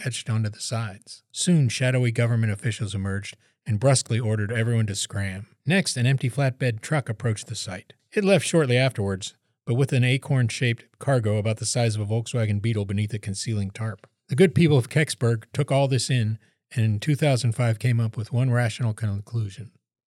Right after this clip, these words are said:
Payday! Thus, a typical local volunteer firefighter fair was turned into a three-day U F O extravaganza, complete with parade and expert speakers like my friend Stan Gordon, author and producer of this award-winning documentary,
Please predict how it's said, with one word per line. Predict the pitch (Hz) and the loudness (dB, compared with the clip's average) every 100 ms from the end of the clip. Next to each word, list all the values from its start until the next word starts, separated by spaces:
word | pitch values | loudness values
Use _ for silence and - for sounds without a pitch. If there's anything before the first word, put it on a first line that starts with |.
| _ _ - | _ _ 2
Payday! | 196 180 120 90 101 - _ _ _ - | 2 4 0 -2 -10 -16 _ _ _ 2
Thus, | 190 - | 4 4
a | |
typical | 135 165 151 131 | 2 2 2 4
local | 135 139 127 | 4 4 2
volunteer | 113 120 113 120 104 | 2 4 4 2 -2
firefighter | 123 120 104 117 104 95 | 0 0 0 0 -2 -2
fair | 127 117 98 104 _ _ - | 0 0 -2 -8 _ _ -4
was | 104 | -4
turned | - 127 117 | 0 2 2
into | 107 98 | 2 0
a | 95 | -2
three-day | 131 135 120 117 | 0 2 2 2
U | 110 113 | 2 2
F | 107 - | 0 0
O | 110 113 | -2 -2
extravaganza, | 104 - - 110 117 107 98 87 95 - - | -6 -8 0 2 2 0 -2 -6 -14 -20 -16
complete | - 107 127 147 | -6 -2 2 0
with | 110 104 | -2 -4
parade | - 104 117 127 120 | -2 0 2 2 0
and | 107 | -2
expert | 107 120 - 117 | -2 -4 -4 -6
speakers | - 127 113 98 101 | -4 -4 -2 -4 -4
like | 104 - | -6 -2
my | 104 | -4
friend | - 113 104 | -2 -2 -2
Stan | - 113 117 | -4 -2 -2
Gordon, | 117 139 120 87 - _ _ _ - | -2 -4 -4 -10 -18 _ _ _ -6
author | 117 120 127 | -2 0 0
and | 107 | 0
producer | 110 117 113 107 | 2 0 0 -2
of | 101 | -4
this | 98 - | -4 -4
award-winning | 107 104 117 107 110 104 | -2 0 0 0 0 0
documentary, | 98 107 113 107 101 95 | 0 -2 0 0 0 -4